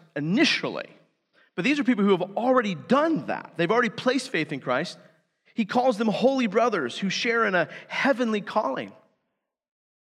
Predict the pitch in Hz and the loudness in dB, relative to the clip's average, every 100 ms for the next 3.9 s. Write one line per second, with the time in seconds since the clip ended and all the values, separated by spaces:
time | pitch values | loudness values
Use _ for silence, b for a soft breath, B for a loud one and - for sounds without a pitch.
0 | - 185 285 262 214 214 240 240 233 180 | -4 2 2 4 2 2 0 0 0 0
1 | 160 226 170 - 233 247 156 - B B | 0 -2 -2 -2 0 0 -4 -12 B B
2 | 214 - 269 269 208 233 233 233 220 196 | 0 2 2 4 4 4 4 2 2 4
3 | 226 240 240 220 - 233 294 175 110 | 4 2 0 -2 0 0 2 0 -4